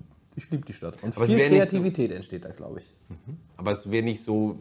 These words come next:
Speaker 2: weil du's gerade andeutest, wär jetzt nicht so, wo du sagst, okay, das ist so, ich bin da so heimatverbunden,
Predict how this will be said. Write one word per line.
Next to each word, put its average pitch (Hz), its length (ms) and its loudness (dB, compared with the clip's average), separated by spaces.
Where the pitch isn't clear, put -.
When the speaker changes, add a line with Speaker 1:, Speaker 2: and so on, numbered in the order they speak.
Speaker 2:
weil 104 140 -2
du's 90 120 -8
gerade 95 200 -2
andeutest, 95 460 -2
wär 95 80 0
jetzt 92 180 -4
nicht 110 360 -2
so, 107 160 0
wo 98 60 0
du 98 80 -4
sagst, 95 340 -2
okay, 101 260 -4
das 92 160 -6
ist 85 140 -12
so, 98 220 0
ich - 60 -20
bin 110 120 2
da 104 100 6
so 95 200 2
heimatverbunden, 104 960 0